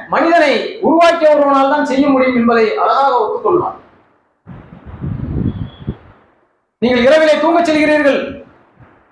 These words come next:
தூங்குவதற்கு முன்பாக என்ன நடவடிக்கையில ஈடுபட வேண்டும்? ஒரு மனிதனுடைய மனநிலையை சரி செய்ய வேண்டும் என்று சொன்னால், தூங்குவதற்கு முன்பாகவும் தூங்கி எழுந்தவுடனும்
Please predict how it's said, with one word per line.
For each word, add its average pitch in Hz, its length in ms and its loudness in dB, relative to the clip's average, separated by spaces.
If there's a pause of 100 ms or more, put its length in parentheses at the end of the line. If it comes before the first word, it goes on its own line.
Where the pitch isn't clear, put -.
(480)
தூங்குவதற்கு 330 580 2
முன்பாக 311 340 2
என்ன 285 320 2
நடவடிக்கையில 320 520 2
ஈடுபட 320 280 2
வேண்டும்? 302 380 0 (2750)
ஒரு 226 160 0
மனிதனுடைய 311 680 2 (140)
மனநிலையை 311 480 2
சரி 311 220 0
செய்ய 302 200 0
வேண்டும் 285 200 2
என்று 269 180 0
சொன்னால், 294 560 0 (120)
தூங்குவதற்கு 311 600 2
முன்பாகவும் 294 640 2
தூங்கி 320 580 0
எழுந்தவுடனும் 349 800 2